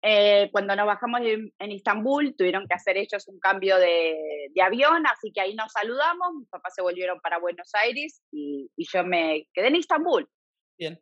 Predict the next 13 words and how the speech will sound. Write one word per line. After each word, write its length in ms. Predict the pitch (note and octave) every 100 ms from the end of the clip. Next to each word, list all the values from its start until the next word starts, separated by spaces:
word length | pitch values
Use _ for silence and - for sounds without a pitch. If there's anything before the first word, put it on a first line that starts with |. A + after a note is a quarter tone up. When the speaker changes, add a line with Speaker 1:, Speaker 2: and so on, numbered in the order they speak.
| -
Speaker 1:
Me 100 | G3+
bajé 200 | G#3 C4+
en 60 | C4+
Speaker 2:
perfecto. 60 | C#4+
Speaker 1:
Istambul 480 | A#3+ A3+ C4+ D4 D4
con 160 | B3+
mi 100 | A3+
valija 560 | G#3 G#3+ C#4 D4+ D4+ D4+ F#4+ _
gigante 680 | - G3+ A#3 C4 B3 C4 C4
de 100 | A3
vacaciones 1000 | F#3 F#3 F#3 B3+ B3+ B3+ C4+ C#4+ F4+ _ _
para 200 | E3+ E3+
Grecia, 760 | - B3+ C4+ C4+ C#4 C4+ C#4+